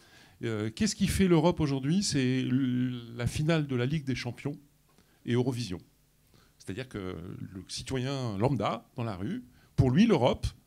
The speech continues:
c'est là où il se sent vraiment européen, c'est au moment de la finale de la Ligue des Champions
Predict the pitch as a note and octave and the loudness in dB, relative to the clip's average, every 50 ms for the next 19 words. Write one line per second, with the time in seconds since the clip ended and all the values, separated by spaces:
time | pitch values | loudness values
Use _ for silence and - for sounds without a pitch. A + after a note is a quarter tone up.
0 | _ - - - - - A#2+ B2 C#3 B2 - - A#2+ - B2 B2 G#2 - - G2 | _ -20 -18 -18 -16 -8 -6 -4 -2 -2 -2 -2 -2 -2 -2 -4 -4 -6 -8 -6
1 | - - B3 B3 A3 G3+ F3 D#3 C3+ B2 B2 - B2 A#2 A#2 D3+ - - - _ | -2 0 0 2 2 4 4 4 2 2 2 2 0 0 0 -2 -6 -10 -16 _
2 | _ - - - - - - - - - - G#2+ G#2+ G#2+ D3 A#3 B3 A#3+ A3 F3+ | _ -20 -20 -20 -20 -20 -12 -6 -4 -2 -2 0 2 6 6 6 6 6 4 2
3 | D3 B2 G#2+ G#2+ - - - A3+ A3+ G#3+ F3+ D3+ C3 A#2+ A2 A#2+ F#3 A3+ G3 F3+ | 2 0 -2 -2 0 0 2 2 4 4 2 2 2 0 0 0 0 0 -2 -2
4 | E3 - - C#3+ B2 - D#3 F3 G3 G3+ | -4 -4 -6 -8 -8 -6 -6 -6 -6 -8